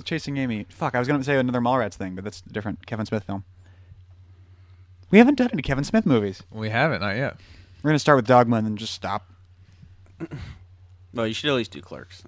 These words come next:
Speaker 3: I mean, just,
Speaker 1: Uh,
Speaker 3: you know.
Speaker 1: Clerks, it was cheap. It's funnier in nineteen ninety-three.
Speaker 3: May not be as much to say, uh,
Speaker 1: I think Dogma's, Dogma's far and away my favorite. I think it's also the best of those,
Speaker 3: I think
Speaker 1: of, of
Speaker 3: Ch-,
Speaker 1: Kevin Smith movies.
Speaker 3: Chasing Amy's,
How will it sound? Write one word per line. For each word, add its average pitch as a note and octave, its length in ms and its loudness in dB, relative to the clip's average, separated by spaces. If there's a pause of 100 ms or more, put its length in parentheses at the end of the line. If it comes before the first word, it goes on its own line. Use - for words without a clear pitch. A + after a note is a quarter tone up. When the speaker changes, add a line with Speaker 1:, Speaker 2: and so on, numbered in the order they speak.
Speaker 3:
I F2 60 -18
mean, E2 120 -16
just, - 320 -18
Speaker 1:
Uh, - 60 -12 (580)
Speaker 3:
you B2+ 80 -8
know. A#2 120 -12 (260)
Speaker 1:
Clerks, G3 300 0
it - 20 -2
was C#3 120 -4
cheap. E3+ 300 0 (480)
It's - 80 -20
funnier F3+ 480 4
in D#3 180 0
nineteen D#3+ 240 -4
ninety-three. D#3 280 0
Speaker 3:
May E3 100 6
not D#3 200 6
be C3+ 100 2
as A#2+ 120 2
much A#2 260 -4
to G#2 40 -14
say, F#2+ 500 -6
uh, F#2 60 -10 (960)
Speaker 1:
I G3+ 100 8
think A#3+ 140 4
Dogma's, D3+ 480 8 (260)
Dogma's E3+ 400 4 (120)
far D3+ 120 4
and D3 100 6
away C3+ 60 4
my A2+ 120 0
favorite. B2+ 380 0
I A#2+ 60 -4
think C3+ 160 -2
it's A#2 80 -4
also A2+ 200 -2
the F#2+ 100 -10
best - 320 -20 (600)
of G#2 140 -8
those, G2 340 -6
Speaker 3:
I - 100 -4
think F3+ 80 -2
Speaker 1:
of, - 80 -6
of B2 80 0
Speaker 3:
Ch-, - 20 -4
Speaker 1:
Kevin C3 180 4
Smith A2+ 220 -2
movies. G#2 160 -2
Speaker 3:
Chasing D#3 260 2
Amy's, B2 340 2